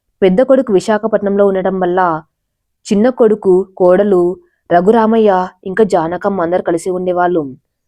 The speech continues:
పెళ్ళైన సంవత్సరానికి సంధ్యకి కొడుకు పుట్టాడు. ఈ మధ్య జానకి విసుక్కోవటం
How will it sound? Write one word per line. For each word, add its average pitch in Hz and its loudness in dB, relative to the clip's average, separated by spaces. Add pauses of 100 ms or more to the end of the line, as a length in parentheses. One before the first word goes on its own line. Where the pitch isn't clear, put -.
(440)
పెళ్ళైన 233 4
సంవత్సరానికి 190 -4 (400)
సంధ్యకి 202 0
కొడుకు 175 -2
పుట్టాడు. 185 -4 (540)
ఈ 233 2
మధ్య 196 0
జానకి 196 -2
విసుక్కోవటం 202 -2